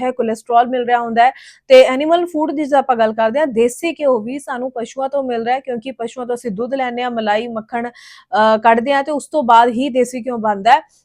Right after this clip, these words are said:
ਤਾਂ ਦੇਸੀ ਘਿਓ ਵੀ ਨਹੀਂ ਖਾਣਾ ਉਹਨਾਂ ਨੇ। ਜਿਨ੍ਹਾਂ ਨੂੰ ਕੋਲੇਸਟ੍ਰੋਲ ਦੀ ਪ੍ਰੋਬਲਮ ਹੈ, ਉੱਥੋਂ ਵੀ ਤੁਹਾਨੂੰ ਕੋਲੇਸਟ੍ਰੋਲ ਮਿਲ ਰਿਹਾ, ਪਰ ਜਿੰਨਾ ਵੀ ਅਸੀਂ ਪਲਾਂਟ ਬੇਸਡ ਫੂਡ ਖਾਵਾਂਗੇ, ਉਸ ਤੋਂ ਬਿਲਕੁਲ ਵੀ ਤੁਹਾਨੂੰ ਕੋਲੇਸਟ੍ਰੋਲ ਨਹੀਂ ਮਿਲ ਰਿਹਾ, ਸਿਰਫ ਸਾਡਾ ਬਾਡੀ ਦਾ ਹੀ ਕੋਲੇਸਟ੍ਰੋਲ ਹੁੰਦਾ ਹੈ।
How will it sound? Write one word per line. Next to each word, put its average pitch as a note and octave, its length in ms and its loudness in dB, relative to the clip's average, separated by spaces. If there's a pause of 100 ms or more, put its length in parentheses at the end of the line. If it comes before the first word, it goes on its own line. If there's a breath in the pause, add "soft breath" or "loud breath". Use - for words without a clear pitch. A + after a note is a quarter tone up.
(160)
ਤਾਂ A#3 240 4
ਦੇਸੀ C4 560 -2
ਘਿਓ C4+ 360 2
ਵੀ C4 320 -4
ਨਹੀਂ A#3+ 380 -4
ਖਾਣਾ B3 260 0
ਉਹਨਾਂ B3 220 -2
ਨੇ। B3+ 120 -4
ਜਿਨ੍ਹਾਂ A3 280 -6
ਨੂੰ A3 120 -10
ਕੋਲੇਸਟ੍ਰੋਲ G#3+ 580 2
ਦੀ D#4 60 -4
ਪ੍ਰੋਬਲਮ B3 460 0
ਹੈ, A#3+ 100 -2
ਉੱਥੋਂ A#3 300 -8
ਵੀ A#3+ 140 -8
ਤੁਹਾਨੂੰ A3+ 320 -8
ਕੋਲੇਸਟ੍ਰੋਲ G#3+ 460 -2
ਮਿਲ A3+ 180 -2
ਰਿਹਾ, D#4+ 120 4
ਪਰ D#4 140 0
ਜਿੰਨਾ B3+ 340 -2
ਵੀ D#4+ 140 -4
ਅਸੀਂ D#4+ 240 -6 (420 loud breath)
ਪਲਾਂਟ D4+ 460 4
ਬੇਸਡ C4 340 0 (200)
ਫੂਡ E4+ 220 -2
ਖਾਵਾਂਗੇ, C#4+ 460 2
ਉਸ C4+ 260 -6
ਤੋਂ C#4+ 100 -4
ਬਿਲਕੁਲ A#3 360 -2
ਵੀ C#4 120 -4
ਤੁਹਾਨੂੰ B3 320 -4
ਕੋਲੇਸਟ੍ਰੋਲ A3 540 0
ਨਹੀਂ A3 240 -4
ਮਿਲ C#4+ 160 -2
ਰਿਹਾ, D4+ 200 0
ਸਿਰਫ D4+ 200 -10
ਸਾਡਾ A#3+ 300 -2
ਬਾਡੀ G#3 340 -4
ਦਾ C#4+ 120 2
ਹੀ C#4+ 140 -2
ਕੋਲੇਸਟ੍ਰੋਲ B3 560 0
ਹੁੰਦਾ A#3+ 200 0
ਹੈ। D4+ 60 2